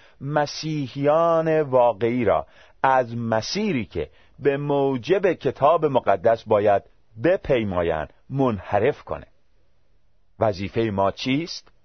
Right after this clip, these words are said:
ما همان وظیفه‌ای را داریم که مسیح به پیروانش در کلیسای تیاتیرا محول نمود. پس باید آنچه را داریم تا زمانی که او بیاید محکم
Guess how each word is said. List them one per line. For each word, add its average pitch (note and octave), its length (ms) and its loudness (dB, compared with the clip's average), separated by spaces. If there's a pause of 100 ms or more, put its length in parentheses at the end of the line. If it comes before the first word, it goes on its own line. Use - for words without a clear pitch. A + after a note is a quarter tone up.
(560)
ما D#3 280 2
همان F3+ 520 2
وظیفه‌ای B2+ 560 0
را A2+ 140 4
داریم F2 300 0 (280)
که C3+ 120 0
مسیح D3 600 -4
به A#2+ 120 0
پیروانش A#2 760 0
در G2+ 200 0
کلیسای G2 640 -2
تیاتیرا A2 880 -2
محول F2+ 520 -2
نمود. - 380 -16 (680)
پس - 400 -6 (260)
باید B2+ 340 2 (140)
آنچه D#3+ 600 0
را D#3 280 2 (380)
داریم A#2+ 600 2 (320)
تا B2+ 320 2
زمانی C3+ 760 0
که - 120 -6
او C3 180 -4
بیاید A2 560 2 (420)
محکم A2 1300 -2